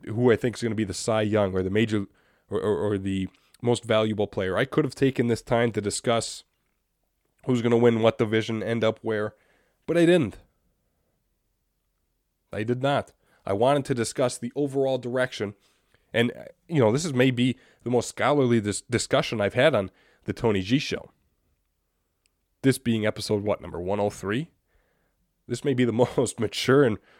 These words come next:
professional conversation I've had with just myself, as Will McCormick's out today. But I think it's an important one to have. So as we wind down that conversation, just keep in mind as this season gets going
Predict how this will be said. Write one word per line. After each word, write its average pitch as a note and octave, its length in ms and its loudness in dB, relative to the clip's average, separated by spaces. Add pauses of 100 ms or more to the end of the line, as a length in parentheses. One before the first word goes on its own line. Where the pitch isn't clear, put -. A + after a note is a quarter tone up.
professional C#3 520 0
conversation C3 680 -2
I've F#2+ 180 -2
had D3 300 4
with G#2 140 -2
just - 240 -4
myself, F#2 400 -8
as G#2+ 80 -12
Will G#2 160 -10
McCormick's F#2 460 -12
out E2+ 160 -12
today. G2+ 260 -10 (800)
But B2+ 140 2
I C3 40 6
think C3 200 -2
it's B2 140 -2
an A2 100 0
important G#2 360 0
one G2 140 0
to F2+ 80 -4
have. E2+ 360 -10 (960)
So C#3 120 2
as C3 120 4
we C3+ 80 4
wind E3 280 4
down D#3+ 140 2
that C#3+ 140 -2
conversation, C3 640 -2
just A#2 180 -8
keep G#3 200 -6
in F3+ 80 0
mind C3+ 260 2
as G#2+ 80 -4
this A2 160 -4
season A#2+ 320 0
gets G#2+ 180 -2
going G2 340 -8